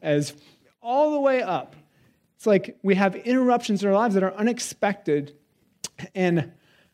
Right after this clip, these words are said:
when that happens in my life, I, I'm not sure I handle them like Mary did. I mean, that was pretty,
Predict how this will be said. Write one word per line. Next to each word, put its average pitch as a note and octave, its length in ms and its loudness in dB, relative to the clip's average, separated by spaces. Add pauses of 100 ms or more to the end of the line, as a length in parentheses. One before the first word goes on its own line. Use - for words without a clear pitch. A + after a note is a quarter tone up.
(200)
when F#3+ 280 -2
that A3 120 2
happens A3 380 2
in F#3+ 80 2
my G3 160 2
life, B3+ 340 0 (1000)
I, F3 100 -10 (100)
I'm F3 300 -2
not F#3+ 260 0
sure G#3 240 0
I F#3 100 4
handle F3+ 360 2
them D#3+ 120 0
like D3+ 200 -2
Mary D3 260 -2
did. B2 320 -6
I - 480 -20
mean, D3 200 -4
that F#3+ 120 0
was E3+ 140 -2
pretty, F#3+ 640 0